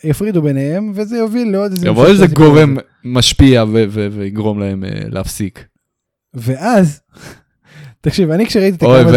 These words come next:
Speaker 2: ואיזה ואז ענק, זה היה ואז
Speaker 1: הייתי,
Speaker 2: ענק. וואי,
Speaker 1: הייתי
Speaker 2: איזה
Speaker 1: ב-,
Speaker 2: ואז מעולה זה היה.
Speaker 1: הייתי במצב,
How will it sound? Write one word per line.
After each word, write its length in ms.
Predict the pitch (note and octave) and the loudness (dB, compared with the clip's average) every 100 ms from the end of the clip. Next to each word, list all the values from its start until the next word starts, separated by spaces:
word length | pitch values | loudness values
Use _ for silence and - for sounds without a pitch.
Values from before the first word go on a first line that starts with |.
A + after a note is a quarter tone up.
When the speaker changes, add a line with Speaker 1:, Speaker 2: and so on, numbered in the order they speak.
| A#2+ | 4
Speaker 2:
ואיזה 240 | D#3 E3 C3+ | 4 4 4
ואז 320 | B2+ B2+ A#2 | 6 4 2
ענק, 320 | A2+ B2 A2+ | 0 0 0
זה 140 | A2+ A#2 | 0 0
היה 140 | C#3 | 2
ואז 240 | A#2 A#2 A2 | 2 2 2
Speaker 1:
הייתי, 180 | - G#2 | -2 -4
Speaker 2:
ענק. 140 | F#2 _ | -8 _
וואי, 160 | B2 C#3+ | 2 4
Speaker 1:
הייתי 140 | B2 | 4
Speaker 2:
איזה 40 | A2+ | 4
Speaker 1:
ב-, 40 | E3+ | 4
Speaker 2:
ואז 200 | A#2 A2+ | 2 2
מעולה 340 | G2+ G2+ G#2+ | 0 0 -2
זה 140 | G#2 G2 | -4 -6
היה. 140 | G2+ | -6
Speaker 1:
הייתי 220 | C#3+ F3 F#3+ | -6 -4 -2
במצב, 480 | D#3 D3 E3+ E3 | 0 0 -2 -2